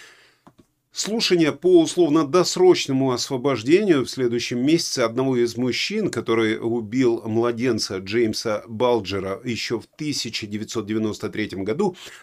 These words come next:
должно пройти за закрытыми дверями, сообщает Daily Mirrор. Джон Вейн, э, Венейлбс, которому на момент убийства было десять лет, провёл восемь лет в тюрьме,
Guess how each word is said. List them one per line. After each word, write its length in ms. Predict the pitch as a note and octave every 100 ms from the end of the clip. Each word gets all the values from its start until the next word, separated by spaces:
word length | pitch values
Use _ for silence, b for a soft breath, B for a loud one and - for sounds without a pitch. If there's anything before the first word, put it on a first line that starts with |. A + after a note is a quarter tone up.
| -
должно 380 | B2 B2 A3+ A3+
пройти 340 | F3+ A#2 F3
за 300 | C#3+ B2+ B2
закрытыми 680 | B2+ C3 C#3 A2+ B2 B2+ -
дверями, 520 | A2+ C#3 C#3+ B2+ G2+
сообщает 500 | - G2+ - A#2 G2+
Daily 240 | A#2 B2
Mirrор. 360 | D3+ C3+ F#2+ - _ B B B B
Джон 460 | B2 G#2+ F3+ F#3+ -
Вейн, 720 | C3+ A#2+ C#3 A#2+ A#2+ B2 G2+ - -
э, 480 | A#2+ A#2 A2+ A2 -
Венейлбс, 960 | A#2+ C3+ B2 C#3 C#3 D3 C3+ C3 - - _
которому 540 | B2+ A#2+ C3 B2+ A2+
на 140 | B2+ B2+
момент 400 | C3+ C3+ A#2 C3+
убийства 560 | C3+ F3+ C3 A2 G#2 -
было 340 | A2 C#3+ B2+
десять 460 | A2 C3+ - A2+ G#2
лет, 240 | A2+ -
провёл 380 | A#2 C#3 A3 E3+
восемь 420 | C#3 F#3 - C3
лет 180 | B2 C3+
в 80 | -
тюрьме, 380 | D3 C3 F2+